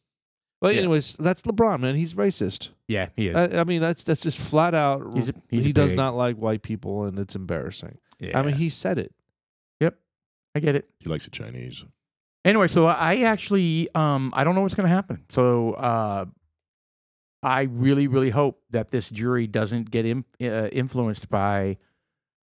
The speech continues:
Speaker 2: uh, what would happen if they don't convict.
Speaker 3: Well, didn't you say that they're, they've already figured out the names and they've taken pictures
Speaker 2: Well,
Speaker 3: and
Speaker 2: they, somebody was caught filming them, yeah, and they, uh, made them delete.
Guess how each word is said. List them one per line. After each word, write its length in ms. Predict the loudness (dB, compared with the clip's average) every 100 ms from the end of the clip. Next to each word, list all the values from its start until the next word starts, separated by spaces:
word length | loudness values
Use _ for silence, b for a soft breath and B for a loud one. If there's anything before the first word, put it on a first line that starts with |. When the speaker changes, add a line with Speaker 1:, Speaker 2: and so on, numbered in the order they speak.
| _
Speaker 2:
uh, 200 | 0 0
what 320 | 0 0 0 -2 -12 -8
would 240 | 0 0 4
happen 420 | 2 2 0 -2
if 260 | -2 -4 -2
they 280 | 0 0 -2
don't 480 | -4 4 4 2 -4
convict. 460 | -6 -6 -10 _ _ _ -20 _ _ _ _
Speaker 3:
Well, 120 | -2 2
didn't 200 | 2 2
you 80 | -2
say 360 | 2 2 2
that 200 | 0 -2
they're, 400 | -4 -2 -2 -4
they've 280 | -6 -6 -4
already 420 | -2 -2 -2 -4 -8 _ _ -6
figured 220 | -4 -2
out 180 | -4 -4
the 60 |
names 580 | -6 -4 -4 -6 -8 -10
and 80 | -10
they've 120 | -8
taken 280 | -4 -4 -6
pictures 680 | -6 -6 -4 -4 -4 -6 -2
Speaker 2:
Well, 120 | 2
Speaker 3:
and 80 | 4
Speaker 2:
they, 280 | 2 0 -4 -6
somebody 360 | 0 2 2 0
was 100 | 2
caught 240 | 0 2
filming 280 | 0 0 -2
them, 140 | -4
yeah, 200 | -4 -4 -6 _ _ _ _ _ _ -20 -20 _ _ -20 _ _ -4
and 160 | -2
they, 300 | 0 0 -2 -8 _ -8
uh, 200 | -4 -4
made 320 | 0 0 2
them 180 | 0 -4
delete. 560 | -4 -4 -4 -6 -8